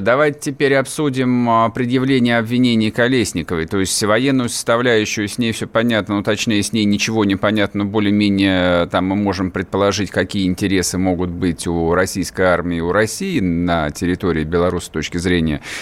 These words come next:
военной инфраструктуры. Вот, а, предъявление обвинений по довольно тяжёлой статье, это означает что? То есть вот после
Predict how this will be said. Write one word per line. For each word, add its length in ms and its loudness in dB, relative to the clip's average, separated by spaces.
военной 460 0
инфраструктуры. 840 -2
Вот, 460 0
а, 220 6
предъявление 1000 2
обвинений 580 2
по 140 -4
довольно 400 2
тяжёлой 460 0
статье, 520 0
это 380 2
означает 580 0
что? 540 0
То 140 4
есть 160 2
вот 240 0
после 460 2